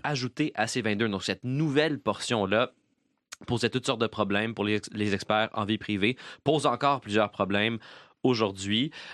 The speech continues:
Euh, sinon, il y a des parties de C deux qui ont été ajustées en cours de route pour qu'elles soient moins problématiques. Une de ces parties-là, euh, je vous épargne tous les détails, mais essentiellement, avec C deux,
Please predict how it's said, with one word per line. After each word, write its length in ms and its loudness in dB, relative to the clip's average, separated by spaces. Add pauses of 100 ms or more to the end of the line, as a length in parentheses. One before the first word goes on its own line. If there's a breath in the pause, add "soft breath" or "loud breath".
Euh, 260 2
sinon, 340 0
il 40 4
y 40 4
a 20 -2
des 100 0
parties 320 -4
de 120 0
C 180 -2
deux 240 0
qui 180 -6
ont 120 2
été 320 -2
ajustées 800 0
en 160 0
cours 240 -2
de 100 4
route 300 0
pour 200 -4
qu'elles 220 -2
soient 320 2
moins 320 0
problématiques. 720 0
Une 100 0
de 60 0
ces 120 -4
parties-là, 520 -2 (420 loud breath)
euh, 100 0
je 60 -4
vous 80 -4
épargne 240 -2
tous 100 -6
les 140 0
détails, 360 2
mais 120 0
essentiellement, 720 0
avec 300 -2
C 180 -2
deux, 240 -2